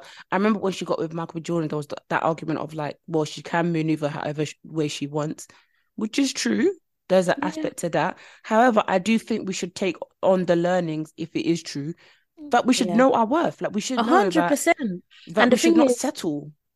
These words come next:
Speaker 2: yeah, she might be, like, quote unquote perfection, but there are a lot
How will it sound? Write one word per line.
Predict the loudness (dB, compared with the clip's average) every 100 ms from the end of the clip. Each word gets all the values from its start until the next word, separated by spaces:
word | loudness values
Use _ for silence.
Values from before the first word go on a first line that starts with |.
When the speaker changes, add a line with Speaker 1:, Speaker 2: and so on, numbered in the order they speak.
| _ _
Speaker 2:
yeah, | -2 2 2
she | 2 0
might | 0 -2 -4
be, | -6 -4 -4 -6 -10 -14 _ _ _ _ _ _ _ _ _ -4
like, | -2 -4 _ -20 _
quote | 0 2
unquote | 2 0 0 0
perfection, | -6 -6 -8 -6 -4 -2 0
but | -2 2
there | 4 4
are |
a | 4
lot | 2